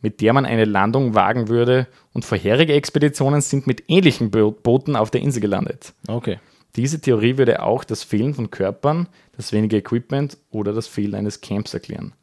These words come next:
Speaker 1: Es könnte sein, dass das Boot zurückgelassen wurde und die Crew später irgendwie anders evakuiert wurde.
Speaker 2: Ja, mit einem weiteren Boot vielleicht.
Speaker 1: Das ist auch eine Theorie. Doch eine Expedition, welche normalerweise nicht lange auf der Insel bleiben würde,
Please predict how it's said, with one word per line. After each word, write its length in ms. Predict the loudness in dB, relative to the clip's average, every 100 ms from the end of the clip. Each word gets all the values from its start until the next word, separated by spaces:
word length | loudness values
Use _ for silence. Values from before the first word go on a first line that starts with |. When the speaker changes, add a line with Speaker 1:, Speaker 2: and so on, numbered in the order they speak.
| _ _ _ _ _ -12
Speaker 1:
Es 160 | -8
könnte 240 | -2 0 2
sein, 180 | 4 4
dass 120 | 2
das 140 | -2
Boot 200 | -2 -4
zurückgelassen 640 | -2 -4 0 4 4 2 0
wurde 360 | 4 4 4 -2 _ _ _ _ -8
und 180 | -4 -2
die 100 | -2
Crew 340 | -4 -2 -2
später 300 | 0 0 2
irgendwie 240 | 2 2 0
anders 420 | 0 0 -2 -6
evakuiert 500 | -4 -4 -2 -2 -2
wurde. 320 | -6 -8 -10 -14 _ _ _
Speaker 2:
Ja, 220 | -8 -6 -10 _ _ _ _
mit 80 | -6
einem 100 | -2
weiteren 380 | -2 -2 -6 -4
Boot 240 | -8 -10
vielleicht. 300 | -12 -10 -10
Speaker 1:
Das 100 | -8
ist 140 | -6 -4
auch 80 | -2
eine 200 | -2 -2
Theorie. 320 | -4 -4 -4
Doch 160 | -4
eine 140 | -2 -2
Expedition, 680 | -2 0 0 0 0 4
welche 260 | 4 2 0
normalerweise 520 | 2 4 4 4 2
nicht 280 | 0 -2 -2
lange 320 | 0 0 0
auf 120 | -2 -2
der 180 | 0
Insel 240 | 2 2 4
bleiben 280 | 2 2 2
würde, 360 | 4 4 2